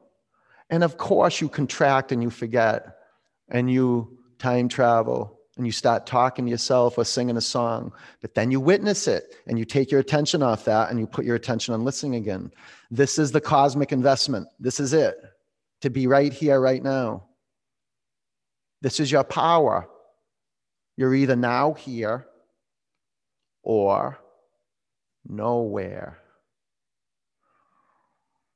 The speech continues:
Breathe in. Empty out. Sit up. Switch legs. Stay the course.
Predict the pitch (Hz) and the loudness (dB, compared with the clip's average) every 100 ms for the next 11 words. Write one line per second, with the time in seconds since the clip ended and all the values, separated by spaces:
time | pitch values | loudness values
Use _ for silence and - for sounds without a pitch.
0 | _ _ _ _ _ _ _ _ _ _ | _ _ _ _ _ _ _ _ _ _
1 | _ - - 143 143 120 104 101 _ _ | _ -16 -12 -8 -8 -8 -12 -16 _ _
2 | _ _ _ _ _ _ _ _ _ _ | _ _ _ _ _ _ _ _ _ _
3 | _ _ _ _ _ _ _ _ _ _ | _ _ _ _ _ _ _ _ _ _
4 | - 117 123 127 98 - - - - - | -14 -12 -8 -8 -8 -10 -14 -20 -20 -20
5 | - - - - - - - - - - | -18 -18 -18 -18 -18 -20 -20 -20 -20 -20
6 | - - - - _ _ _ _ - - | -20 -20 -20 -20 _ _ _ _ -12 -8
7 | 123 110 - _ _ _ _ _ _ _ | -6 -6 -10 _ _ _ _ _ _ _
8 | _ _ _ _ _ _ _ _ _ _ | _ _ _ _ _ _ _ _ _ _
9 | _ - 113 - 110 104 107 110 - - | _ -14 -12 -10 -10 -10 -14 -20 -20 -20
10 | _ _ _ _ _ _ _ _ _ _ | _ _ _ _ _ _ _ _ _ _
11 | _ _ _ _ _ _ _ _ _ _ | _ _ _ _ _ _ _ _ _ _
12 | - - 110 120 127 143 127 101 95 - | -16 -8 -4 -4 -6 -4 -2 -2 -6 -10
13 | - - | -12 -16